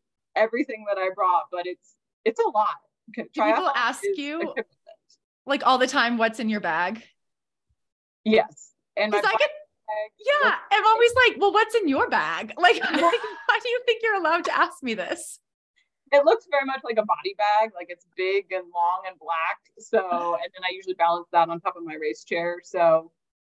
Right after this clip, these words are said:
Speaker 1: yeah.
Speaker 2: Do you
Speaker 1: And
Speaker 2: ever
Speaker 1: then
Speaker 2: say it's a
Speaker 1: sometimes
Speaker 2: body?
Speaker 1: people, yeah, <laughs> I've never said that. <laughs> But sometimes people know, like, that's,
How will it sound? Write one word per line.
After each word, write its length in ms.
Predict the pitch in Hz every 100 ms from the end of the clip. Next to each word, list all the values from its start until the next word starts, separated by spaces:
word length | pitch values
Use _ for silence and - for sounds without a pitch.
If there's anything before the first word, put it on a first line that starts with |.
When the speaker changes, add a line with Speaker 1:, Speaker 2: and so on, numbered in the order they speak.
| _ -
Speaker 1:
yeah. 260 | 170 143 170 _ _ _ _ _
Speaker 2:
Do 80 | 269
you 60 |
Speaker 1:
And 140 | 277 262
Speaker 2:
ever 100 | 285
Speaker 1:
then 80 | 302
Speaker 2:
say 200 | 240 262
it's 80 | 339
a 20 |
Speaker 1:
sometimes 100 | -
Speaker 2:
body? 320 | 208 240 359
Speaker 1:
people, 220 | 339 539 508 _ _ _ _ 233 - 440
yeah, 100 | - -
<laughs> 120 | _
I've 380 | - 294 - 285
never 160 | - - _
said 140 | 320 226
that. 1120 | - - _ - _ _ _ _ _ _ - -
<laughs> 60 | _ _ _ _ -
But 140 | 571
sometimes 280 | 453 523 539
people 200 | 466 453 427
know, 300 | 294 311 539 _
like, 180 | 196 196
that's, 220 | 208 285